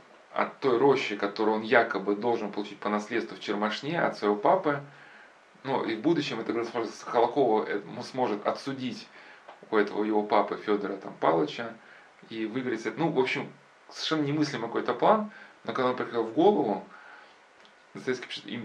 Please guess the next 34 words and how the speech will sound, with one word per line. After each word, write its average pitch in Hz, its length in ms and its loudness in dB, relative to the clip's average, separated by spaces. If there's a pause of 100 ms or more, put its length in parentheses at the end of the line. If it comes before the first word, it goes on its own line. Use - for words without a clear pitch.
(120)
тут 143 180 -6
Митя 135 200 -6
понял, 127 240 -2
что 110 100 -6
этот 104 140 -8
план 120 360 4 (240)
стопроцентный, - 800 0 (160)
и 113 100 -6
он 110 120 -2
пришел 110 300 -2
аж 104 140 -6
в 104 40 -8
восторг, 113 560 2 (300)
в 104 160 -6
упоение, 110 520 2
да, 117 160 2
и 127 60 -2
поехал. 117 580 -2 (920)
И 123 100 -2
вот 127 240 2 (480)
характерная 120 460 2
черта, 151 300 4
что 113 160 -4
Мите 143 260 -6
что-то 113 260 -6
вспа-, - 340 0
вс-, - 460 -12 (260)
как, 107 280 4 (800)
и 107 360 -2
ему 120 200 -6
что-то - 240 -10
вспало 113 440 6
на 113 140 4
ум, 190 300 2